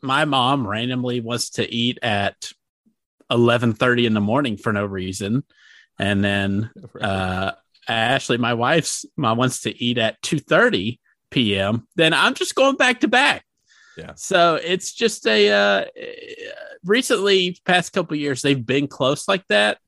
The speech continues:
Speaker 1: So I've been basically dead by four P M.
Speaker 2: Nice.
Speaker 1: So that's, uh, everything's been done from the eleven A M window to the kinda two P M window, and I've been comatose for the next thirty-six hours. So,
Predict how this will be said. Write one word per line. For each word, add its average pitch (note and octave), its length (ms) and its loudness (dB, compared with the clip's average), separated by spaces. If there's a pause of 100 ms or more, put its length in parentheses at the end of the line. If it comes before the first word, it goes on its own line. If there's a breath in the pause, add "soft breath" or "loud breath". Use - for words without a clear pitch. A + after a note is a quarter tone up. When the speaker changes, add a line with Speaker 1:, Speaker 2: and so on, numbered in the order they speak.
Speaker 1:
So B2+ 240 0
I've B2+ 240 0
been D3+ 160 0
basically C#3 520 -2
dead G#2 440 -2
by F#2 340 -4
four G2+ 320 -4
P F2+ 260 -6
M. B2 240 -4 (840 loud breath)
Speaker 2:
Nice. E2 140 -6
Speaker 1:
So G2+ 300 2
that's, B2 460 -2
uh, A2+ 460 2 (160)
everything's A#3 560 0
been F3+ 240 -2
done E3 240 0
from D3+ 240 -2
the C3+ 120 -4
eleven C#3+ 600 0
A C3 200 0
M C3 140 -4
window A#2 400 -4
to - 160 -6
the G#2+ 100 0
kinda A#2+ 340 -2
two B2 240 2
P G#2 240 -2
M G2+ 120 -2
window, F2+ 480 -4
and A#2 160 0
I've G#2+ 200 0
been G#2 180 0
comatose G#2 600 -2
for - 140 -10
the G2+ 120 -4
next - 360 -8
thirty-six G2 520 -4
hours. F2 400 -6
So, F2+ 300 -6